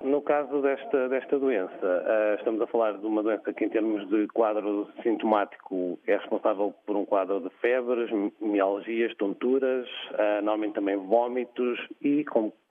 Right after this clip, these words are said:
como diz o nome, por alguns fenómenos hemorrágicos, eh, nomeadamente, eh, ali umas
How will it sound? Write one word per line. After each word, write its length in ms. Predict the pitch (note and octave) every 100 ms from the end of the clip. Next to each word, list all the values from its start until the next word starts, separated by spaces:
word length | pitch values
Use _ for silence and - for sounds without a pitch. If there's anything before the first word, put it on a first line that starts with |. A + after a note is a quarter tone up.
| A2 G#2 -
como 220 | A2+ G2+
diz 160 | G#2+
o 80 | G#2+
nome, 320 | A2+ A#2 A#2 - - - - -
por 100 | B2
alguns 260 | A#2+ C3 -
fenómenos 680 | - C3+ B2 A2+ G2+ G2+ A2
hemorrágicos, 760 | G#2+ F#2+ G2 G2 A#2+ A#2+ - - - -
eh, 220 | A2 G#2
nomeadamente, 800 | G#2+ A2 A2 G#2 G#2+ G#2+ G#2 G2 G2
eh, 380 | F#2+ G2 E2+ G#2
ali 220 | G2+ G#2
umas 580 | G2+ F#2+ F#2+ G2 F#2